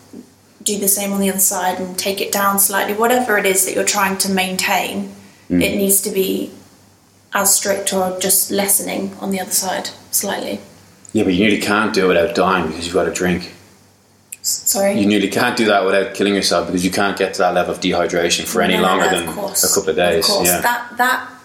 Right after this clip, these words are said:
Speaker 1: physique that you bring to stage is one hundred percent not maintainable.
Speaker 3: Yeah.
Speaker 1: Not at all.
Speaker 3: Yeah.
Speaker 1: And th-, I think that's, that's what, that's what really upsets me or frustrates me, is that the perception of this figure is so, is,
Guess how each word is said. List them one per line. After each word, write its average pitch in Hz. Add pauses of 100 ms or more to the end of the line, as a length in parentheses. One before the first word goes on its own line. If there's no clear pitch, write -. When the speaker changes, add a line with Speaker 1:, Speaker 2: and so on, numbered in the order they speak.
(140)
Speaker 1:
physique -
that -
you 208
bring 214
to -
stage 214
is 202 (140)
one 220
hundred 202
percent 190
not -
maintainable. 185
Speaker 3:
Yeah. -
Speaker 1:
Not 214
at -
all. 90 (320)
Speaker 3:
Yeah. 104 (480)
Speaker 1:
And 214 (260)
th-, -
I -
think 220
that's, 226 (260)
that's 254
what, 226
that's 220
what 208
really 196 (160)
upsets -
me 202
or -
frustrates 220
me, 202
is -
that 196 (880)
the 214
perception 220
of 220
this -
figure 214
is 202
so, 226
is, 208